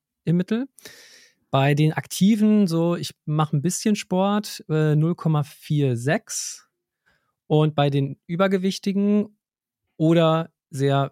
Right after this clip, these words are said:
wenig Sporttreibenden war es null Komma zwei acht. Das heißt, es gibt schon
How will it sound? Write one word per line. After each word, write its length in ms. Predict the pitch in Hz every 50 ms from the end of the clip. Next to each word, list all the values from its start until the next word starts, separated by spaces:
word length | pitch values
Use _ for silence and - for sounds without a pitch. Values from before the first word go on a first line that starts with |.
| _
wenig 540 | - 120 127 147 170 196 208 202 - - -
Sporttreibenden 840 | - - - - 170 180 - - - 165 165 165 170 170 170 165 165 156 - - - _ _ _ -
war 120 | 135 139
es 140 | 143 135 -
null 140 | 151 151 147
Komma 240 | 147 - 147 139 135
zwei 280 | - - - 123 -
acht. 360 | - 113 110 107 - - -
Das 100 | - 117
heißt, 200 | 131 139 139 -
es 120 | 139 - -
gibt 260 | 160 156 - - - _ _ _ _ _ _ _ _ _ -
schon 500 | - - - 160 170 196 214 220 220